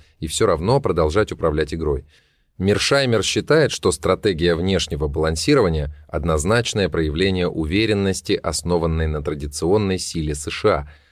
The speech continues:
Однако сегодня эта уверенность опирается на то, что источник богатства и силы – нефть – теперь обильно поступает из С Ш А. В современной мировой истории в конечном счёте нефть играет ключевую роль на всех этапах.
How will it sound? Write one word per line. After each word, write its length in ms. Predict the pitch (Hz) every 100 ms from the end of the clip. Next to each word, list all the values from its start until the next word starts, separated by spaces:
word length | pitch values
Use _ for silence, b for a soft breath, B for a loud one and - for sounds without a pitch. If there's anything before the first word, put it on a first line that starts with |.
| b b b
Однако 400 | 80 95 95 85
сегодня 480 | - 90 131 113
эта 140 | 107 87
уверенность 560 | 80 95 95 90 82
опирается 520 | 82 90 87 82 76 80
на 120 | 73
то, 300 | 76 139 139 b b
что 320 | - 110 95
источник 540 | - 135 135 - 85
богатства 520 | 73 85 101 - -
и 100 | 78
силы – 440 | 76 - 139 85 73 -
нефть – 420 | 90 87 78 - _
теперь 300 | - 87 156
обильно 480 | - 101 90 110 110
поступает 600 | 104 92 87 78 80 80 80
из 200 | 92 80 78
С 180 | - -
Ш 180 | - -
А. 220 | 71 73 b b b b b
В 80 | -
современной 600 | 101 120 143 170 156 139
мировой 480 | 113 107 113 120
истории 460 | 90 - 139 147 104
в 80 | -
конечном 480 | 87 98 92 - 82
счёте 380 | - 139 143
нефть 340 | 92 110 123 -
играет 380 | 87 92 110 101
ключевую 500 | 101 87 101 87 85
роль 160 | 101
на 120 | 92 85
всех 320 | - 87 98
этапах. 460 | 82 76 71 -